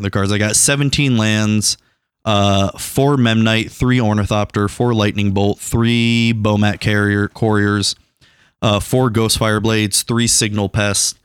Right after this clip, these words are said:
four Ensoul Artifact, four Shrapnel Blast, four Cranial Platings,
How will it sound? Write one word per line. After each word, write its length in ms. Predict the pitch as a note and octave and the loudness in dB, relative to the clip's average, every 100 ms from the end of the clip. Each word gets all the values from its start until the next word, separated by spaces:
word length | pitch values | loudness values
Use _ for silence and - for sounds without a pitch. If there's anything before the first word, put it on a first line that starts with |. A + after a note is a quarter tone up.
| _ _ _ | _ _ _
four 300 | - B2 B2 | -4 0 0
Ensoul 320 | A#2 B2 A2+ | 0 0 0
Artifact, 580 | G#2 G2+ F#2+ G#2 G2+ - | 0 0 0 -2 -2 -8
four 300 | - A#2+ A#2+ | -4 -2 0
Shrapnel 560 | - - G#2+ G#2 G#2+ G2+ | 0 -2 -2 -2 -2 0
Blast, 480 | G#2 G2+ G#2 - - - - | 0 0 -2 -4 -6 -20 -4
four 220 | A#2+ A#2+ | 0 0
Cranial 480 | - A2+ G#2+ G#2 G2+ | 0 0 2 2 0
Platings, 560 | A2+ G#2 G#2 G#2 G2+ | 0 0 0 0 -2